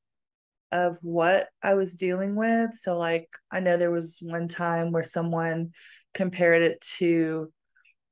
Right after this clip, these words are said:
losing their spouse to divorce. And that, of course, felt <laughs> very minimizing. But, but the thing is, I never want to show up in any space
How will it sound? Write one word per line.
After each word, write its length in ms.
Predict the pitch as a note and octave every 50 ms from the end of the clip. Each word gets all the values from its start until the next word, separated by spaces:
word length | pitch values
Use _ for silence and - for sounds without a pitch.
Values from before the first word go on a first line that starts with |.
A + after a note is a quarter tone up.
| _ _ -
losing 520 | F3+ F#3 F3+ E3+ E3+ E3+ E3 D#3+ D#3+ D#3+
their 160 | D3+ D3+ D3+
spouse 600 | D3+ - - D#3 D3+ D3+ D#3 D#3 - - - - -
to 100 | - E3+
divorce. 840 | D#3 D3+ D#3 E3+ E3+ D#3+ C#3 C#3 C#3 C#3+ - - - - - - - - _ _ _ _ _ _ _ _ _ _ _ _ _ _ _ _ _ _ _ _ _ _ _ _ _ _ _ - _ _ -
And 560 | F3 E3+ D#3+ D#3 D#3 D#3 D3+ D3+ D3+ D3+ - - - _ _ _ _
that, 220 | - D#3+ D#3 D#3+ -
of 140 | - - _
course, 320 | - D#3 D3 E3 E3 -
felt 320 | - - D3 D3+ - - - - A#3 A#3 A#3 -
<laughs> 260 | _ _ _ _ -
very 200 | - E3 E3 E3
minimizing. 640 | E3 D#3+ D#3 D#3 D3+ D3 D3 D3 D3+ E3+ E3 E3+ E3 E3+ - - - - - - - - _ _ _ _ -
But, 180 | A3+ A3 A3 _ -
but 200 | F3 A3+ A3 A3
the 100 | A3+ A3+
thing 340 | A3+ - D4+ D#4+ E4+ C#4 A#3
is, 840 | G#3+ G#3 G3 E3+ D#3 D3+ D3+ D3+ D3+ D3+ D3+ - - - - - _ _ _ _ _ _ _ -
I 160 | - G#3 A3
never 440 | G#3+ G#3 G#3 G#3 G#3+ A3 A3 A#3 A3+
want 260 | G3+ F#3 F3+ - E3
to 100 | - F3+
show 360 | - - - F3 D#3 D3+ D#3
up 540 | D#3 D#3 D3+ C#3+ C#3+ C#3+ C#3 D3 C#3+ C#3+ _ - - - _ _ _ _ -
in 160 | - F3 F3 E3+
any 280 | E3 F#3 G3 G3 G3
space 1040 | E3 F3 - - E3 D#3+ D#3 D3+ D3+ D#3 D#3 D3+ - - - - - - - -